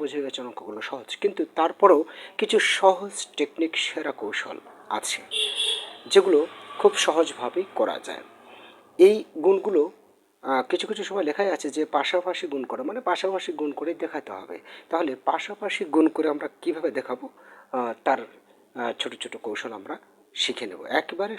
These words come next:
সহজভাবেই করতে হবে যেন সময় কম লাগে, ঠিক আছে? তাহলে সময় কম লাগবে, সময় বাঁচানোর জন্য আমরা যেটা করি। আর আরেকটা বিষয়, এই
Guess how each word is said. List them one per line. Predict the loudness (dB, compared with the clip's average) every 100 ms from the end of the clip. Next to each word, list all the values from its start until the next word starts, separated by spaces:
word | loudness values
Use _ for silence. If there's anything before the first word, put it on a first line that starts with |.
| -2
সহজভাবেই | 0 0 -2 -10 -8 -4 -2 -2
করতে | -6 -10 -10
হবে | -10 -12 -18 -20 -20 -20 2
যেন | 4 4 0 _ _ _
সময় | -4 2 2 4 0 0 _ _ _ 8
কম | 10 8
লাগে, | -6 -10 -16 _ _ _ _ _ _ _ _
ঠিক | 4 4
আছে? | 4 -14 _ _ _ _ _ _ _
তাহলে | 4 6 6 2 -20 _ _ _ _ _ -4
সময় | 0 4 6 4 8
কম | 8 8
লাগবে, | 4 2 -2 0
সময় | -4 -4 -2 -2
বাঁচানোর | -2 -6 -8 -8
জন্য | -6 -8
আমরা | -8 -10 -10
যেটা | -12 -12 -10
করি। | -6 -6 4 6
আর | 6 2 _ -2
আরেকটা | 0 0 -2 -2
বিষয়, | -2 0
এই | 0